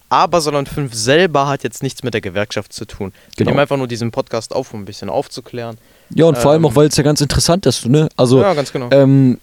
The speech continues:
Speaker 2: ich finde das auch wichtig, dass man da trennen kann. Also zum Beispiel mein Vater ist ja auch in Bottrop kein unbeschriebenes Blatt,
Speaker 1: Mhm.
Speaker 2: ähm, aber der mischt sich da genauso wenig ein. Das ist die Sache, alles, was ich hier erzähle, das ist wirklich mein eigenes Gedankengut und, ähm, das vertrete ich auch so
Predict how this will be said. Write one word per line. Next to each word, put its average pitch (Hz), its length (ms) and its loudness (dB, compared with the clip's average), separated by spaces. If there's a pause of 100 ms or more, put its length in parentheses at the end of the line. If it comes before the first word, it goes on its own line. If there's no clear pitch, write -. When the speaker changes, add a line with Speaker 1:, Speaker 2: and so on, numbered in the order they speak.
(120)
Speaker 2:
ich 131 120 0
finde 151 160 4
das 135 80 6
auch 143 80 6
wichtig, 147 240 2
dass 135 160 2
man 143 100 2
da 127 80 4
trennen 151 300 2
kann. 104 240 0
Also 107 220 0
zum 110 180 0
Beispiel 117 240 2
mein 113 140 4
Vater 131 260 2
ist 117 140 0
ja 117 100 4
auch 123 160 2
in 117 80 -4
Bottrop 123 320 0
kein 120 160 2
unbeschriebenes 117 560 2
Blatt, 120 280 0 (340)
Speaker 1:
Mhm. 107 60 -16 (120)
Speaker 2:
ähm, 120 340 4
aber 117 180 2
der 120 120 4
mischt 131 200 2
sich 127 100 0
da 123 100 4
genauso 123 380 4
wenig 107 240 4
ein. 110 100 4
Das 110 140 4
ist 117 120 -2
die 117 80 4
Sache, 123 420 4
alles, 135 260 2
was 127 120 4
ich 123 120 -6
hier 123 160 4
erzähle, 143 360 4
das 107 140 0
ist 113 200 -2
wirklich 127 380 0
mein 127 320 0
eigenes 139 400 2
Gedankengut 120 640 0 (320)
und, 123 380 4
ähm, 117 420 6 (220)
das 113 140 2
vertrete 135 360 2
ich 127 120 2
auch 135 140 6
so 139 260 4